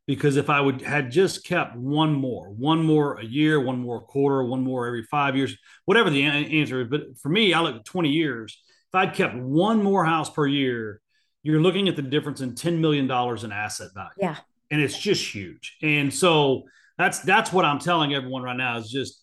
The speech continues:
Speaker 1: whatever your plan is, just try to find, because the old, you know, the old adage, right? You don't wait to buy real estate, you buy real estate and wait.
Speaker 2: Yeah. Yeah. That's exactly it. And you, that, it goes again to the, the instant gratification. I
Speaker 1: Yeah.
Speaker 2: think one of the reasons that realtors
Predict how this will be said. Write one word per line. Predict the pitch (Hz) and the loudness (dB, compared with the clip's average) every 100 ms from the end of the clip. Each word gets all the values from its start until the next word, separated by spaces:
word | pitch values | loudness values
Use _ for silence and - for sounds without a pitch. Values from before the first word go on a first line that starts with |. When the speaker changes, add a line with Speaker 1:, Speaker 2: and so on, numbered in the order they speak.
| _ _ | _ _
Speaker 1:
whatever | - 165 202 208 | 0 4 6 6
your | 185 175 | 6 4
plan | - 170 156 143 | 2 2 4 4
is, | 135 127 110 - - | 2 0 -2 -12 -12
just | - 143 - | -10 -10 -10
try | - 165 190 196 | -4 0 2 2
to | |
find, | 175 190 175 151 | 0 2 4 4
because | 143 147 143 - _ _ - | 2 2 2 0 _ _ 0
the | |
old, | 160 175 | 2 4
you | 214 | 4
know, | 214 | 4
the | 185 | 4
old | 170 151 | 4 4
adage, | 127 117 | 2 -2
right? | 131 143 | -4 -4
You | 135 | 0
don't | 160 156 | -2 0
wait | 151 151 | 0 -2
to | 135 | -2
buy | 147 | 0
real | 139 139 | 0 -2
estate, | 135 143 131 | -6 -8 -10
you | 123 | -4
buy | 127 135 | 0 2
real | 131 127 | 2 -2
estate | - 113 | -6 -10
and | 107 | -12
wait. | 98 87 _ _ _ _ - | -14 -16 _ _ _ _ -8
Speaker 2:
Yeah. | 180 160 - _ _ _ _ | -4 -2 -4 _ _ _ _
Yeah. | 165 139 - _ _ _ | -4 -4 -6 _ _ _
That's | 185 180 | -6 -4
exactly | 202 196 175 175 180 175 | -6 -2 -4 -4 -6 -4
it. | 170 | -4
And | 196 202 - - - | -4 -6 -8 -18 -2
you, | 226 226 | 2 2
that, | 220 220 226 | 4 2 0
it | 220 | -2
goes | 214 208 196 | 0 -2 -2
again | 202 185 180 | -4 -4 -4
to | - 185 | -6 -6
the, | 170 165 165 | -2 -2 -4
the | 185 180 | -6 -6
instant | 175 180 - - | -4 -6 -8 -6
gratification. | 170 156 160 208 220 226 | -6 -6 -8 -6 -4 -4
I | 170 | -6
Speaker 1:
Yeah. | 170 | -6
Speaker 2:
think | 190 185 | -6 -6
one | 190 | -4
of | 190 | -4
the | 170 | -4
reasons | 180 190 196 185 185 | -2 -2 -2 -6 -4
that | 170 160 - | -2 -2 -4
realtors | 175 190 240 - 175 170 185 - | -2 0 0 -4 -4 -4 -10 -16